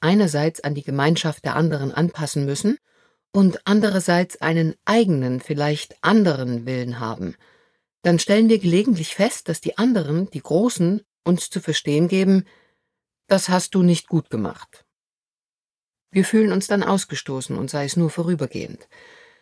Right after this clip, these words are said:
Das ist sehr verwirrend, denn wir wollen ja dazugehören. Auch wenn wir nackt sind und die anderen angezogen, kommt uns das jetzt nicht mehr in Ordnung vor.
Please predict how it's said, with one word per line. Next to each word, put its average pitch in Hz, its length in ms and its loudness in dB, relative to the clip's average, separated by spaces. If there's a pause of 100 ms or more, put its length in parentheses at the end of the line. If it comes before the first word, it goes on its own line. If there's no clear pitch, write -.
(420)
Das 156 180 -4
ist - 240 -6
sehr 165 180 6
verwirrend, 156 680 0 (440)
denn 147 160 2
wir 147 140 4
wollen 185 300 4
ja 120 140 -2
dazugehören. 120 880 -8 (1200)
Auch 175 340 2
wenn 165 220 4
wir 151 120 2
nackt 165 380 -2
sind 180 420 -2
und 156 140 -4
die - 80 -8
anderen 160 380 -2
angezogen, 175 800 -2
kommt 185 280 -4
uns 196 200 -6
das 165 200 -8
jetzt - 240 -10
nicht 208 260 -2
mehr 175 140 -4
in 175 100 -4
Ordnung 135 380 -10
vor. - 360 -12